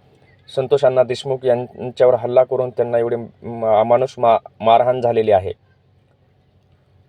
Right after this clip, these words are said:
आज त्यांच्या बंधूंची एकच, अ, खासदार साहेबाकडे मागणी आहे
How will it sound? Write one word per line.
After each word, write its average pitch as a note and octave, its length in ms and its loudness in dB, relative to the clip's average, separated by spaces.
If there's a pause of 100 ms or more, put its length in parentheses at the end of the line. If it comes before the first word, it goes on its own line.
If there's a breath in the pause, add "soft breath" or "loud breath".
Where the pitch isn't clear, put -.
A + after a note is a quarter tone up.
(540)
आज C3 320 4 (280)
त्यांच्या C#3 240 2
बंधूंची C#3 520 -2
एकच, C#3+ 380 2
अ, B2+ 480 2
खासदार B2 300 2
साहेबाकडे B2 440 2
मागणी A#2+ 360 2
आहे G#2 260 -2